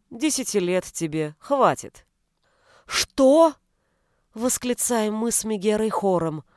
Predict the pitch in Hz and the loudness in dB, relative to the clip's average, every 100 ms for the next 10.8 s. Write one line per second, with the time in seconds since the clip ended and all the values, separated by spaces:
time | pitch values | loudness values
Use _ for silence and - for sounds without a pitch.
0 | _ _ _ _ _ _ _ 220 233 247 | _ _ _ _ _ _ _ -12 -6 -4
1 | 226 226 - 233 220 214 226 226 208 247 | -4 -4 -4 -2 -4 -4 -2 -4 -2 0
2 | 240 - 202 - 226 214 226 220 226 226 | 0 -4 -8 -6 -6 -2 -4 -4 -6 -4
3 | 208 196 185 - 190 - _ _ - - | -2 -2 -2 -8 -10 -14 _ _ -10 -4
4 | 202 196 185 208 208 170 165 156 _ _ | -2 -2 0 0 2 0 -2 -4 _ _
5 | _ _ _ _ _ _ - 294 330 196 | _ _ _ _ _ _ -6 0 2 2
6 | - 214 196 196 208 208 208 220 214 202 | 0 -2 -2 -2 0 2 2 0 0 -2
7 | - 226 - 185 - 175 143 - - 185 | -2 -4 -4 -6 -6 -8 -8 -8 -8 -4
8 | 185 185 175 185 180 170 - 160 160 165 | -2 0 0 -2 -6 -6 -6 -6 -4 -2
9 | 165 139 160 175 165 156 151 147 170 170 | -4 -6 -2 -2 -2 -2 -4 -4 -6 -4
10 | 165 165 175 254 190 131 127 | -2 -4 0 0 0 -2 -8